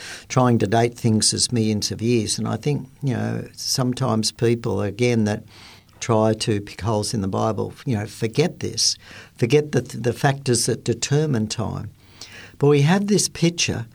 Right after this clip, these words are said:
that we're created in God's image. And, you know, really we've been able to understand the detail that's out there in nature as we explore, as we look down. Over the years, we've begun to learn the chemistry.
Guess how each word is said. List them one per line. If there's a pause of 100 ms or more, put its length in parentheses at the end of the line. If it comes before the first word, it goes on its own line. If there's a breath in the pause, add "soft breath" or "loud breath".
(340 soft breath)
that
we're
created
in
God's
image. (920)
And,
you
know, (800 loud breath)
really
we've
been
able
to
understand (380 soft breath)
the
detail (300)
that's
out
there
in
nature
as
we
explore,
as
we
look
down. (500 loud breath)
Over
the
years,
we've
begun
to
learn
the
chemistry.